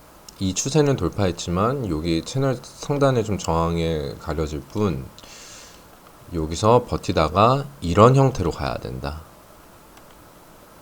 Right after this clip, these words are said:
그래서 아, 이게 여기서 이거를 살리면 여기를 모든 저점으로 바꾸고, 저는 구십팔 K, 이거는 제가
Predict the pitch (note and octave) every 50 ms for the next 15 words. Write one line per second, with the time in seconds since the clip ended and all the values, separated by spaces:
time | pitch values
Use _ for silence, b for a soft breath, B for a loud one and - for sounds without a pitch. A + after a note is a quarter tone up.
0 | - - - - - - C2+ C#2 - G#2+ A2 A#2+ C3 C#3 D3+ D3 C#3 - - -
1 | - - - - - - - - - - E2 D#2+ E2+ G2+ G#2+ E2+ C2+ B1+ B1 -
2 | - - - - - - - - - - - - - - - - - - - -
3 | - - - - - G#2 G2 F#2 F2+ A#2 A#2+ B2+ C3+ C#3+ C3+ F#2 E2+ D#2 E2 F2+
4 | G2 F#2 G2+ G2 A2 B2+ D3 D#3 C#3 - - - - - - - - - - -
5 | - - F2+ E2+ F#2 F#2 F#2 - - C#3 C#3+ C3+ A#2+ A2 G#2+ A#2+ A#2 F#2 D#2 -
6 | - - F2+ E2 D#2 D#2+ E2+ G2+ G#2+ A#2 A#2 A#2 A2+ G#2+ - - - F2 D#2+ E2
7 | D#2+ G2+ G#2 G2+ - D#2 - - F2+ E2+ E2 D#2+ - - - C#2+ - - E2+ D#2
8 | D#2+ G2 G2 F2+ D2+ C#2 C#2 - B B B B B B B B - - - -
9 | E2+ E2 E2+ - F2+ - - - - C3+ C3 C3+ - A2+ - - - - - -
10 | - - - - - - - - - - - - - - B2+ G#2+ A#2 B2+ B2+ B2
11 | A#2+ A#2 A2 G2+ - - G2+ F#2 G2 F#2+ F#2+ F#2 F2+ D#2+ C#2+